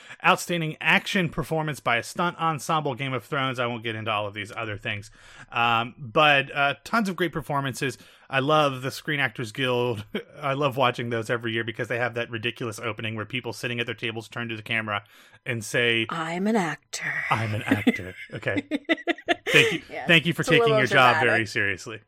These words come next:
Speaker 2: Yeah, it's a little dramatic, but so is acting, I guess.
Speaker 1: Yes, that's case in point.
Speaker 2: <laughs> I'm just glad Parasite won. I love Parasite.
Speaker 1: Yeah,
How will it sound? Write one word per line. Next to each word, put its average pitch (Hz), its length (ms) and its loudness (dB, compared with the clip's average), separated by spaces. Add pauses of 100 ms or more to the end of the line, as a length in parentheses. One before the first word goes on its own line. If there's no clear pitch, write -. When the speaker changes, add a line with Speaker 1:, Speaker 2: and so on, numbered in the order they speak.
Speaker 2:
Yeah, 135 300 -4
it's 214 120 -6
a 240 60 0
little 233 260 6
dramatic, 160 600 -2
but 147 140 -8
so 160 180 -4
is 156 160 -6
acting, 123 440 -6
I 175 100 -8
guess. 107 340 -2
Speaker 1:
Yes, 247 80 -2
that's 113 280 -6 (420)
case 110 260 0
in 107 100 -10
point. - 140 -12 (300)
Speaker 2:
<laughs> - 240 -12
I'm 262 680 2
just 254 300 -4
glad 170 380 2
Parasite - 600 -12
won. - 260 -14 (340)
I 180 100 -4
love - 280 -10
Parasite. - 600 -12 (220)
Speaker 1:
Yeah, 226 280 4